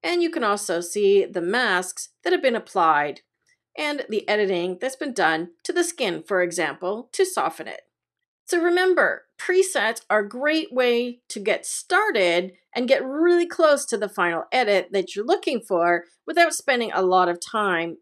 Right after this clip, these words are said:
tweaking all the sliders. I'm not happy with the white balance, so I might play with this one a little bit more. That looks better.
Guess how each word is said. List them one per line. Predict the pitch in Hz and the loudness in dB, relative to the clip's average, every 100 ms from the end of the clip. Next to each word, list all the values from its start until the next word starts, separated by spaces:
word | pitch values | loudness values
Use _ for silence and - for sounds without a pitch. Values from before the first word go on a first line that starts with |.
| - | -14
tweaking | - 277 254 180 175 | -8 -8 -4 -4 -2
all | 165 160 | -4 -4
the | 160 | -6
sliders. | 196 190 180 71 53 - - _ _ _ _ _ _ _ _ - | 0 2 2 0 -14 -18 -20 _ _ _ _ _ _ _ _ -2
I'm | 370 | 0
not | 415 | 2
happy | 277 269 247 | 0 0 0
with | 190 | -2
the | 165 | 0
white | 170 214 214 | 2 2 4
balance, | 160 156 156 - | 2 2 -2 -6
so | - | 0
I | 339 | 0
might | 285 - | 0 -4
play | - 196 | -2 0
with | 170 185 | 0 -2
this | 185 | -4
one | 185 180 170 - | -2 -4 -4 -4
a | 285 | -4
little | 262 196 170 | 0 -2 -2
bit | 156 160 | -6 -8
more. | 147 127 - _ _ _ _ _ _ _ _ - | -10 -12 -16 _ _ _ _ _ _ _ _ -4
That | 277 165 | -2 -2
looks | 196 - | -6 -4
better. | 139 76 - | -6 -6 -12